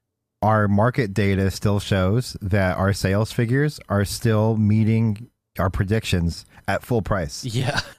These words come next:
Speaker 1: So if we're still pushing the volume that we're predicting at full price, it doesn't benefit us to put something on sale.
Speaker 2: No.
Speaker 1: And, like, that, that, that makes sense from a
Speaker 2: It's,
Speaker 1: business
Speaker 2: yep.
Speaker 1: standpoint. You know what I mean? Like,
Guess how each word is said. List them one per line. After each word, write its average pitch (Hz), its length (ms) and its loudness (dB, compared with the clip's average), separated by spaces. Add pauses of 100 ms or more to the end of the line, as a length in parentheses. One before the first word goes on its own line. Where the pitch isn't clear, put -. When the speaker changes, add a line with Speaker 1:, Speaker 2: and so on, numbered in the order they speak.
(140)
Speaker 1:
So 127 160 2
if 123 140 2
we're 120 120 2
still 135 320 0
pushing 139 440 0
the 120 100 4
volume 117 580 2
that 92 200 2
we're 98 140 2
predicting 104 560 0
at 98 180 0
full 107 160 0
price, 104 480 0 (140)
it 117 100 0
doesn't 117 320 0
benefit 117 400 0
us 87 200 0
to 90 100 -2
put 104 160 0
something 98 240 2
on 87 100 0
sale. 95 400 -4
Speaker 2:
No. 113 400 -2 (200)
Speaker 1:
And, 151 120 4
like, 170 140 2
that, 233 220 0
that, 214 200 -2
that 320 140 0
makes 370 180 0
sense 294 240 0
from - 80 -2
a - 40 2
Speaker 2:
It's, 117 100 0
Speaker 1:
business 143 240 -4
Speaker 2:
yep. 98 100 2
Speaker 1:
standpoint. 87 300 2
You 101 60 2
know 113 80 2
what 123 40 2
I 127 60 2
mean? 135 240 2
Like, 107 240 -2